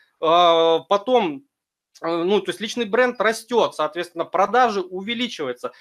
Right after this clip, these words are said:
экономится колоссальное количество времени, вы постоянно поддерживаете своих, э,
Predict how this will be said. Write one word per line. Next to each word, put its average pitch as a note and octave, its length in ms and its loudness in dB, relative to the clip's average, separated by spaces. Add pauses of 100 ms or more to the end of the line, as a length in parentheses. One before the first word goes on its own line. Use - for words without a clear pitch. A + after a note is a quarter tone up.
(680)
экономится A#3 640 4
колоссальное A#3 680 2
количество A3 440 -2
времени, G#3 300 0
вы D3+ 140 -2
постоянно A3+ 580 0
поддерживаете G#3 680 -4
своих, G#3 480 -6
э, F#3+ 560 4